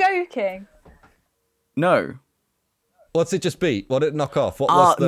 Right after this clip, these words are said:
Speaker 3: third?
Speaker 2: sorry. It's draw-, it's drawn, drawn third.
Speaker 3: With?
Speaker 2: With, oh my God, I just had it. With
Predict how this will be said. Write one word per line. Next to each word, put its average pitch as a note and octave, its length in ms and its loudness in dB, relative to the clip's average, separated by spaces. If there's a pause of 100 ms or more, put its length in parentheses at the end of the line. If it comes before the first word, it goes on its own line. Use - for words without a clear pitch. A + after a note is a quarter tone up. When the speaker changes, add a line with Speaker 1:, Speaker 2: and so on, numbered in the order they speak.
Speaker 3:
third? E3 100 -2
Speaker 2:
sorry. C#3 300 2
It's C3+ 180 -4
draw-, D#3+ 360 0
it's C#3 200 -2
drawn, C3+ 760 0 (920)
drawn C#3 520 2
third. F#2+ 520 -4 (1000)
Speaker 3:
With? G2+ 340 -6 (520)
Speaker 2:
With, A#2 760 -4
oh B2 100 -2
my G#2+ 120 -4
God, G#2+ 180 -4
I G2 60 -8
just A2 200 -10
had G2+ 140 -10
it. - 120 -12 (2000)
With C3 960 -4